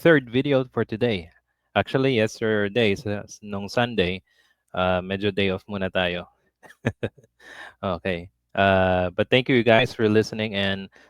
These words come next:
salamat po sa mga nanonood ng past videos. At, uh, sa mga manonood po, if hindi pa kayo nakapag-subscribe, please subscribe, uh, to support or to, yes, to watch this video.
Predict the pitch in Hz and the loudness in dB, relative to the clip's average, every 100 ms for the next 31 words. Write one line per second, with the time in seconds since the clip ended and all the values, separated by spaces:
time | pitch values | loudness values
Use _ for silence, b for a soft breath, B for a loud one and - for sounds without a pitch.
0 | _ - 117 117 117 - 117 117 117 113 | _ 2 2 2 -4 -6 -6 -2 0 2
1 | 110 110 107 104 104 113 117 110 104 104 | 2 0 0 0 0 -2 0 -2 -2 -6
2 | 101 107 95 - 185 147 143 135 - _ | 0 0 0 0 0 2 -2 -4 -10 _
3 | _ _ _ - 104 104 110 104 107 120 | _ _ _ 2 2 2 2 2 2 -4
4 | 120 120 117 117 117 117 113 - 165 - | -4 -4 -2 -2 -2 -2 -2 2 2 0
5 | _ _ 113 107 127 117 113 117 107 110 | _ _ -6 -6 -6 -2 -2 0 0 0
6 | 107 104 - 101 110 - - 98 95 - | 0 -2 -2 -2 -4 -6 0 0 0 0
7 | 110 98 - _ b b _ 110 95 - | -2 -2 -6 _ b b _ -12 -10 2
8 | 117 110 107 98 - - 92 90 90 - | 4 6 4 -2 -10 -2 0 2 0 -2
9 | 131 147 - 170 - _ - - 101 98 | -4 -2 2 2 2 _ -20 -14 -8 -6
10 | 95 92 - 98 90 90 - _ _ _ | -6 -8 -6 -4 -4 -6 -12 _ _ _
11 | 113 104 - - - _ _ _ - 110 | 2 2 0 -18 -20 _ _ _ -6 -4
12 | 101 95 92 90 90 _ - 104 - 135 | -2 -2 -4 -6 -8 _ 0 0 0 -2
13 | 98 - - 87 80 | -2 -2 -6 -8 -10